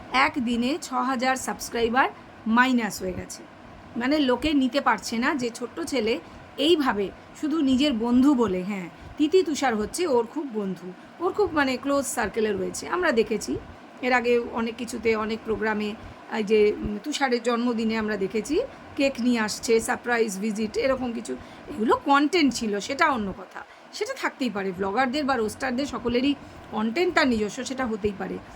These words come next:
সে কি কনটেন্ট করবে সেটা কথা না, খুব ঘনিষ্ঠ সম্পর্ক। কিন্তু এই ছোট্ট ছেলে চ্যানেল এতদিন চুপ করেছিল, সেটা তো বোঝাই যাচ্ছে এখন, কারণ তার ভিডিও থেকে সে উল্টে রোস্ট করে দিয়েছে এই ছেলেটিকে।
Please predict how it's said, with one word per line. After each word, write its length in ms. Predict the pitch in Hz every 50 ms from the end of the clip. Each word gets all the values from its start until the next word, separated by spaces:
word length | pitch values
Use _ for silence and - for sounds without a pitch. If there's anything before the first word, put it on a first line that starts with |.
| - - -
সে 160 | - - 302 254
কি 120 | 269 240
কনটেন্ট 440 | 214 214 196 185 156 202 190 190 -
করবে 200 | 226 196 202 233
সেটা 240 | 226 - 311 311 311 277
কথা 220 | 247 226 - 214
না, 120 | 196 180 175 180 - - - - - - - - -
খুব 200 | - 381 359 302
ঘনিষ্ঠ 400 | 214 240 254 269 311 302 - 381
সম্পর্ক। 600 | 330 - 294 254 220 - 202 185 165 - 202 170 - - - - - -
কিন্তু 240 | 330 339 381 381 392
এই 160 | 359 302 277
ছোট্ট 300 | 254 - 269 269 - 440
ছেলে 280 | 440 - 302 269 233 220
চ্যানেল 340 | 220 214 202 214 240 247
এতদিন 300 | 220 - - 233 277 427 480
চুপ 140 | - 254 214 -
করেছিল, 340 | - 196 185 185 - - 202 196 - - - - - - - - -
সেটা 260 | - - 349 320 311
তো 100 | 277 294
বোঝাই 320 | 240 254 269 311 330 320
যাচ্ছে 280 | 302 294 269 - - 285
এখন, 280 | 269 254 277 330 381
কারণ 260 | - 269 247 240 233 226
তার 220 | - 208 240 277
ভিডিও 300 | 269 285 240 233 240 233
থেকে 280 | 226 233 226 277 294 311 - - - -
সে 240 | - - - 311 302 - -
উল্টে 340 | 320 349 339 294 359 330 277
রোস্ট 300 | 240 254 285 285 - -
করে 200 | - 262 233 233
দিয়েছে 340 | 214 214 226 226 - 339 - -
এই 160 | - 277 254 226
ছেলেটিকে। 480 | - 220 202 185 185 - - - -